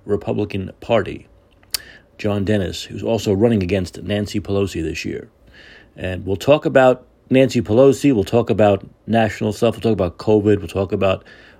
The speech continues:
Ukraine, Russia, we'll talk about what's happening here in San Francisco and California. Uh, but on Monday, definitely tune in Monday for John Dennis. Okay?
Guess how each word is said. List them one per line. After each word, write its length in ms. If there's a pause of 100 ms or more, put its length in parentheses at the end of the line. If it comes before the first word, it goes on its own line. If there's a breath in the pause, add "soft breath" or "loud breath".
(160)
Ukraine, 960
Russia, 340
we'll 140
talk 300
about 580
what's 160
happening 360
here 140
in 80
San 260
Francisco 580
and 100
California. 840 (480 loud breath)
Uh, 280
but 200
on 200
Monday, 600 (600)
definitely 360
tune 280
in 100
Monday 380
for 80
John 280
Dennis. 440 (720 loud breath)
Okay? 340